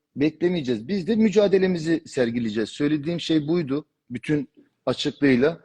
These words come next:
Ama içinden bir kelime alındı. E, önemli değil. Bunların hepsi olacaktır, yaşanacaktır.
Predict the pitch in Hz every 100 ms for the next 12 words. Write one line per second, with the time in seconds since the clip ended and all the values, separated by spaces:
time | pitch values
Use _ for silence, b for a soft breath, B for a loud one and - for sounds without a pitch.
0 | b b 165 175 180 180 175 185 165 165
1 | 156 143 120 117 131 196 - _ _ _
2 | - 120 113 110 113 113 220 220 202 214
3 | 196 143 151 165 165 143 165 156 147 160
4 | 165 165 127 139 - 143 147 143 - 147